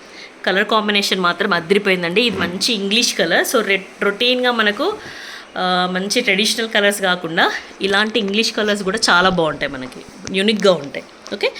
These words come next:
ఇది వచ్చేసి పళ్ళు అండి. మనకు మంచి డార్క్ వైన్ కలర్‌లో పళ్ళు ఉంది, రిచ్ పళ్ళు ఉంది. ఇది వచ్చేసి మనకు డార్క్ వైన్ కలర్‌లోనే మనకు బ్లౌజ్ కూడా ఇచ్చారు. సెల్ఫ్ ఎంబోజ్ బూటీస్ వస్తాయి మనకి.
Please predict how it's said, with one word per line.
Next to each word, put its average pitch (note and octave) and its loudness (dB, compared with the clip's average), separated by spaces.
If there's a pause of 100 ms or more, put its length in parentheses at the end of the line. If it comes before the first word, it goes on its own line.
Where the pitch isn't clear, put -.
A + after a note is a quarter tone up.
(340)
ఇది G#3 4
వచ్చేసి A#3+ 0
పళ్ళు G#3+ 4
అండి. A#3 2 (460)
మనకు F#3 -2
మంచి F#3 0
డార్క్ F#3+ 2
వైన్ G3+ 2
కలర్‌లో F#3+ 4
పళ్ళు F#3 -2
ఉంది, G3 0 (240)
రిచ్ - -4
పళ్ళు G3 4
ఉంది. F#3 2 (1500)
ఇది F#3 -2
వచ్చేసి F#3 -4
మనకు F3+ -4
డార్క్ G3 0
వైన్ G3 2
కలర్‌లోనే F3 0
మనకు B3+ -4
బ్లౌజ్ E3+ -2
కూడా F3 0
ఇచ్చారు. E3 -2 (360)
సెల్ఫ్ G3 0
ఎంబోజ్ F3 0
బూటీస్ F3 -6
వస్తాయి E3 -4
మనకి. D#3 -6